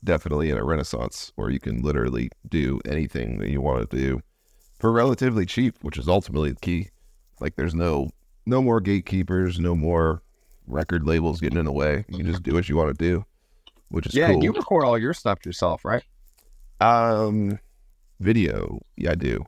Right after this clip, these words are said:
Speaker 1: Uh, audio, I usually go to my buddy, uh, the Hangar Studio in Columbia. He's relatively
Speaker 2: Right.
Speaker 1: un-, unknown, but, um, he gets a lot of people through, and he's really good at what he does. Um,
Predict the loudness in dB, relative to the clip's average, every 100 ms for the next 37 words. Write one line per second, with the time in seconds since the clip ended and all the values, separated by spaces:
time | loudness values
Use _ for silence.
0 | -8 -2 0 0 -2 0 2 2 2 2
1 | 2 0 -2 0 0 0 0 2 0 -2
2 | -4 -2 2 2 0 -2 _ _ -12 -4
3 | -2 -2 -2 -2 -2 0 2 2 0 -2
4 | 0 2 0 -2 _ -20 _ _ _ _
5 | -6 -4 0 4 4 4 4 6 8 6
6 | 4 0 -4 0 2 4 2 2 -2 _
7 | _ -10 0 2 0 -4 _ -6 -2 0
8 | 0 0 0 0 2 2 0 _ _ _
9 | _ -8 -4 -2 -2 0 0 0 -2 -2
10 | -2 0 0 0 0 0 2 0 -2 -12
11 | -20 _ _ _ _ -14 -4 0